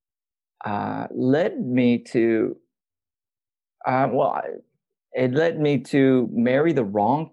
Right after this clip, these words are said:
person, uh, go through a terrible divorce. I think I had absorbed Asian fetish, even as an Asian man. I ended up marrying a Japanese national woman,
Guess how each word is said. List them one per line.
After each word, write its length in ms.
person, 640
uh, 200
go 240
through 180
a 60
terrible 480
divorce. 420
I 140
think 160
I 80
had 160
absorbed 680
Asian 460
fetish, 440
even 260
as 180
an 100
Asian 280
man. 380
I 120
ended 200
up 80
marrying 460
a 80
Japanese 800
national 460
woman, 500